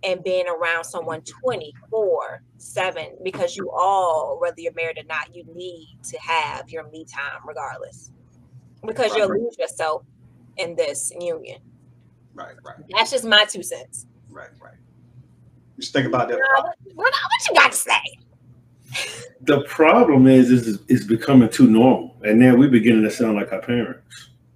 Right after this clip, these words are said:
Speaker 1: Mm-hmm.
Speaker 3: If you think about it, 'cause just the fact we questioning it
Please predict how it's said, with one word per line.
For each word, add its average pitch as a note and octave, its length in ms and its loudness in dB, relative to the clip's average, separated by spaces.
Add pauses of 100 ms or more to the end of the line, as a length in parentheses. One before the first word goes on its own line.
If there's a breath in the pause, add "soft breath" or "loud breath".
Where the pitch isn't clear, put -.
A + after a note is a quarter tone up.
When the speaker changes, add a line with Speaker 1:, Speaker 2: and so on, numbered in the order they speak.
(120)
Speaker 1:
Mm-hmm. F3+ 440 -14
Speaker 3:
If A#2+ 160 -8
you A2+ 80 -2
think B2+ 280 2
about F#2+ 300 -4
it, F2 80 -14
'cause - 400 -10
just C3 240 -2
the D#3 100 -8
fact - 280 0
we A#2 100 -2
questioning D3+ 600 -2
it F3+ 180 -8